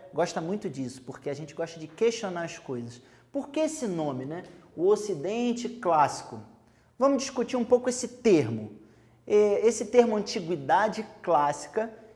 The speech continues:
ele teve, na realidade, um surgimento no início da Idade Moderna, por volta dos séculos quinze e dezesseis.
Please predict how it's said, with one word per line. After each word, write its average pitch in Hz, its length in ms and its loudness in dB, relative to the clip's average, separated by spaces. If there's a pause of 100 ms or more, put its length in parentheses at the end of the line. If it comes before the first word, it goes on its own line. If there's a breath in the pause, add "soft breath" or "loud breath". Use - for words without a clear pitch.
(140)
ele 240 200 2
teve, 233 320 2
na 214 80 -2
realidade, 185 760 -2 (280)
um 156 160 -8
surgimento 185 800 -4 (300 loud breath)
no 214 80 -4
início 233 280 -2
da 220 120 2
Idade 202 280 2
Moderna, 180 600 2
por 147 160 -8
volta 190 280 -2
dos 165 140 -6
séculos 175 460 -8
quinze 226 420 -4
e 214 60 -6
dezesseis. 185 580 -4